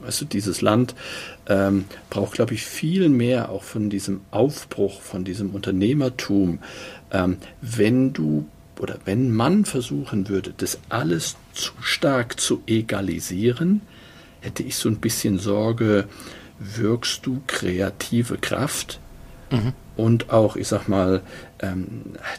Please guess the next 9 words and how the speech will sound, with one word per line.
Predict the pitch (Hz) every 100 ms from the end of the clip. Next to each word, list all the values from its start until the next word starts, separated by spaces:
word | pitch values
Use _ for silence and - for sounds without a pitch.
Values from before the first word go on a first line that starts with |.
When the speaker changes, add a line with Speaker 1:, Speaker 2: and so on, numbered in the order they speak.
| -
Speaker 1:
die | 98
jungen | 95 113 143 117 98
Wilden | 107 127 151 151 131 107
wirkst | 107 117 -
du | -
so | 120 110
ein | 107
bisschen | 92 - 98 104
ab. | - -